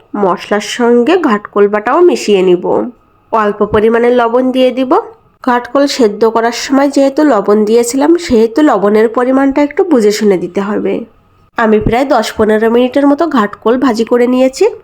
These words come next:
এবার উপর থেকে কাঁচা জিরা ও কাঁচা গরম মশলা বাটা দিয়ে দিব। ঘাটকোল ভাজিতে কিন্তু গুঁড়া মশলা ব্যবহার করা যাবে না, অবশ্যই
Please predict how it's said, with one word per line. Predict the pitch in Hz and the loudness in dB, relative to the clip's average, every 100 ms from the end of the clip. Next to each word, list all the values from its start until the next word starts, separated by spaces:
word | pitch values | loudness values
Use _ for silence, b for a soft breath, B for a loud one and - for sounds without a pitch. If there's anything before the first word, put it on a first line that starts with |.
| _ _ _ | _ _ _
এবার | 262 226 220 277 - | 0 0 0 0 -2
উপর | 285 294 - | -2 -2 -2
থেকে | 294 311 381 381 - | -2 0 -2 -4 -6
কাঁচা | 190 190 208 | -6 -2 -4
জিরা | 208 233 254 349 - | 0 0 2 0 2
ও | 349 392 - | 0 0 -4
কাঁচা | 196 196 240 | -6 -4 -4
গরম | 269 269 277 277 | -2 0 2 0
মশলা | 285 - 285 | 0 -2 -2
বাটা | 285 285 | -2 0
দিয়ে | 285 294 | 2 2
দিব। | 294 285 440 - _ _ - 247 | 2 0 -2 -6 _ _ -4 -2
ঘাটকোল | 247 - 277 294 | -2 -2 0 2
ভাজিতে | 262 262 262 285 294 | 0 0 0 0 2
কিন্তু | 277 311 392 403 | 2 2 2 2
গুঁড়া | 233 196 196 | 2 2 -2
মশলা | 196 214 220 | -2 -2 0
ব্যবহার | 220 233 | 0 0
করা | 233 240 | 0 -2
যাবে | 240 247 277 | -2 0 0
না, | 370 - | 0 -2
অবশ্যই | 196 190 - 247 | -2 -2 0 -2